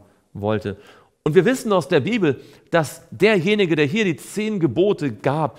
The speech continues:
der das Volk Israel durch die Wüste führte und der mit Mose direkt kommunizierte, von Angesicht zu Angesicht, wie ein Mensch mit seinem Freund redet, dass das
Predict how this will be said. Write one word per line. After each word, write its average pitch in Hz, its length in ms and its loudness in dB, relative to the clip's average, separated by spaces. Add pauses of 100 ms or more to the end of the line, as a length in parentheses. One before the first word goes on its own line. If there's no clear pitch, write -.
(160)
der 165 100 -2
das 170 160 0
Volk 220 420 0
Israel 180 520 0
durch 196 280 -4
die 135 300 -6
Wüste 196 360 -4
führte 175 500 -4 (220)
und 147 100 -4
der 180 80 2
mit 170 180 0
Mose 196 420 0
direkt 190 540 -2
kommunizierte, 190 800 -2 (340)
von 170 240 0
Angesicht 185 480 -2
zu - 140 -10
Angesicht, 156 400 -2
wie 151 80 0
ein 143 120 -2 (240)
Mensch 160 680 -2
mit 160 120 -4
seinem 147 240 0
Freund 170 640 -4
redet, 107 340 -6 (840)
dass 120 220 -6
das 127 600 -4